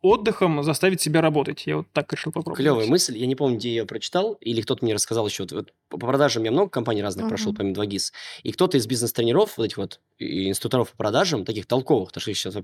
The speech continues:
Speaker 2: вообще же в интернете очень много, кто что говорит, да, но ты для, как для себя находишь каких-то более-менее менторов, и им как бы следуешь, а потом уже какую-то свою стратегию вырабатываешь. По-моему, это в книжке, э, есть также,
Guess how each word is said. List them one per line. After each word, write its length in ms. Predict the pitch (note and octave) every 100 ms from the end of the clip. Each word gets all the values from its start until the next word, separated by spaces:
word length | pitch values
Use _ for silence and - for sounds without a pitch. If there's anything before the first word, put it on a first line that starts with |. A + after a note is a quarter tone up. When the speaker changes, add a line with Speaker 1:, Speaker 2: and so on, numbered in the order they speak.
| -
Speaker 2:
вообще 260 | G#2 -
же 100 | F3+
в 40 | A2
интернете 320 | G2+ G#2+ G2
очень 200 | - A#2
много, 300 | G#2 F2 - - - -
кто 160 | - C3+
что 200 | - A#2+
говорит, 320 | G2 F#2 F2+
да, 180 | G2 C#3+
но 100 | A#2
ты 100 | A#2+
для, 120 | A2
как 140 | A#2+ A2
для 100 | A2+
себя 240 | - B2
находишь 340 | G2 E3 F3+ -
каких-то 220 | G2+ G2+
более-менее 360 | G#2+ G#2 G2+ G2+
менторов, 380 | G2+ F#2 F#2+ B2+
и 60 |
им 100 | D3
как 140 | A2+ G2+
бы 80 |
следуешь, 380 | - G3 G#3 - -
а 80 | A2+
потом 220 | A#2 -
уже 180 | C3 B2
какую-то 220 | B2 -
свою 140 | B2+
стратегию 360 | - G2+ G2 F#2+
вырабатываешь. 460 | G2 F#2+ D2+ - - - - -
По-моему, 380 | A2 F#3 G#3+ D#3
это 140 | -
в 20 |
книжке, 460 | - E3+ - B2 A2+
э, 140 | - G2+
есть 300 | G#2+ A#2+ -
также, 380 | A#2+ G#2 G2